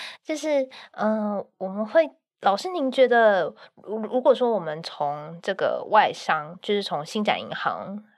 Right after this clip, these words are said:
我们从一个算是比较基层的员工，然后一路可以做到，呃，我们说这种大型的投资银行的董事总经理，您大概可不可以帮我们总结几个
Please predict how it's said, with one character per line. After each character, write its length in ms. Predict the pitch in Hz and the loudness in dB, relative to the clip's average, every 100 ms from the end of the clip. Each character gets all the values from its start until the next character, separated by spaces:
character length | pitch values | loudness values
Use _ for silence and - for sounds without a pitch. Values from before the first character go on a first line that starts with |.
| _ | _
我 100 | 151 | -14
们 100 | 160 | -8
从 220 | 175 165 | -6 -6
一 40 | |
个 220 | 165 165 160 | 0 2 2
算 180 | 196 | -6
是 200 | 185 185 156 | -8 -8 -4
比 60 | |
较 120 | 170 175 | -4 -4
基 220 | - 202 | -8 -12
层 180 | - 127 | -8 -8
的 80 | 135 | -8
员 260 | 156 147 | -8 -10
工， 140 | - 170 | -10 -4
然 80 | |
后 100 | 196 | -4
一 140 | - 214 | -2 -4
路 180 | 240 214 | -4 -6
可 180 | - | -6
以 60 | 196 - | -8 -8
做 220 | - 277 | 0 0
到， 320 | 214 247 208 - - - _ _ - | 4 6 6 2 -16 -20 _ _ -12
呃， 100 | - | -8
我 160 | 95 | -8
们 140 | 147 165 | -8 -8
说 200 | - 202 | -2 -2
这 140 | 202 | -2
种 140 | 196 - - | -4 -4 0
大 240 | 233 180 | 0 0
型 420 | 170 - 165 156 156 | -2 -8 -10 -10 0
的 180 | 170 | 2
投 240 | 160 - 156 | 2 -2 -4
资 260 | - 208 | -6 -4
银 220 | 185 165 165 | -4 -6 -10
行 260 | 160 151 | -12 -12
的 80 | 156 | -12
董 220 | 156 160 | -10 -12
事 160 | - 214 | -10 -8
总 160 | - - | -8 -12
经 180 | 190 190 | -12 -6
理， 60 | 196 | -4
您 160 | 220 - - - - _ | -6 -8 -12 -14 -16 _
大 140 | 339 294 | 2 6
概 160 | 285 | 4
可 140 | 269 180 | 4 0
不 60 | |
可 60 | 208 | 4
以 20 | |
帮 120 | 208 | 4
我 40 | 202 | 2
们 120 | 202 | -2
总 220 | - - | -4 -4
结 180 | - 117 | -10 -10
几 160 | - | -12
个 280 | - 101 85 | -6 -6 -6